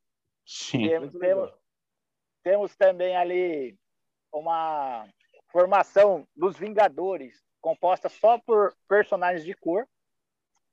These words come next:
Speaker 2: Então, jun-, nos Poderosos Vingadores, juntaram só personagens de cor e um intruso que era o, o Homem-Aranha Superior, né? Então, lá nos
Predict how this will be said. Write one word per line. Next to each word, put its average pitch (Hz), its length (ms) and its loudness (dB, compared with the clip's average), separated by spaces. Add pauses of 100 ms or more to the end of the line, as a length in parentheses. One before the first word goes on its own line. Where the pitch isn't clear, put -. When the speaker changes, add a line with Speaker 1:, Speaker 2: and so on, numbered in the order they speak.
Speaker 2:
Então, 151 240 -2
jun-, 170 260 -6
nos 160 160 -4
Poderosos 175 420 4
Vingadores, 175 800 0 (120)
juntaram 170 360 2
só 226 160 6
personagens 208 460 2
de 190 100 -10
cor 233 400 2 (160)
e 226 420 -8 (120)
um 240 80 -6
intruso 233 420 -4
que - 120 2
era 226 200 4
o, 202 360 6
o 175 140 0
Homem-Aranha 202 300 4
Superior, 180 520 0
né? 135 160 -14 (880)
Então, 156 240 2
lá 170 260 4
nos 156 260 -8